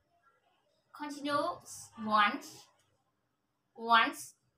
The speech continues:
One multiplied by one. One multiplied by one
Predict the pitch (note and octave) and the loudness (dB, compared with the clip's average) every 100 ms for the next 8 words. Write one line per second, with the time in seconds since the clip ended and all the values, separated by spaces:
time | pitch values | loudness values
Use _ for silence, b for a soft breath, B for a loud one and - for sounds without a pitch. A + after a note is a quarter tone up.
0 | _ _ _ _ _ _ _ _ G#3+ A3+ | _ _ _ _ _ _ _ _ 2 4
1 | A#3 B3 D4 D4+ - - C#4+ C#4+ A3+ G3+ | 4 2 2 2 0 2 4 4 4 4
2 | F#3 G#3+ - - A3 E3+ - - - - | 2 0 -10 -6 -2 -2 -4 -18 -20 -20
3 | - - - G3 G3+ B3+ C4+ C#4 C#4+ - | -20 -20 -12 -6 -6 0 0 0 -4 -2
4 | C#4 B3+ A#3 G3 F#3 F#3+ F#3 | 4 4 2 -2 -2 -2 -4